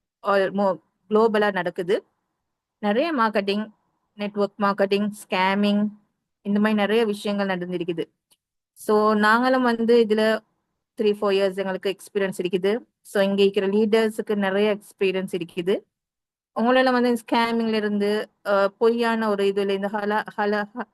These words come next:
ஹராமா வந்து சம்பாதிக்கிறது, இந்த மாதிரி ஏர்னிங்ல இருந்து பாதுகாத்து, அது விட்டு விலகி, ஒரு ஹலாலா, லீகலா எப்படி ஏர்ன் பண்றது, எப்படி லேர்ன் பண்றது, நீங்க வந்து எவ்வளவு உபயோகிக்கணும், இந்த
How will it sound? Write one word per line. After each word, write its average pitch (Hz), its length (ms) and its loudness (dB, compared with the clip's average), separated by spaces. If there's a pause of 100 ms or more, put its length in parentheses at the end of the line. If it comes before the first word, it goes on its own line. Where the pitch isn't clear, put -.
(380)
ஹராமா 254 400 -2
வந்து 202 300 -6
சம்பாதிக்கிறது, 190 640 -4 (480)
இந்த 254 220 -2
மாதிரி 285 220 2
ஏர்னிங்ல 254 280 0
இருந்து 233 600 -2
பாதுகாத்து, 208 920 0
அது 196 220 -4
விட்டு 208 260 0
விலகி, 233 520 2 (600)
ஒரு 208 160 2
ஹலாலா, 233 720 4 (100)
லீகலா 226 640 0 (100)
எப்படி 233 340 -4
ஏர்ன் 214 260 0
பண்றது, 202 520 0
எப்படி 202 340 -10
லேர்ன் 214 380 0
பண்றது, 185 440 -2 (600)
நீங்க 220 240 -4
வந்து 220 220 2
எவ்வளவு 240 400 2
உபயோகிக்கணும், 220 960 0
இந்த 202 220 -2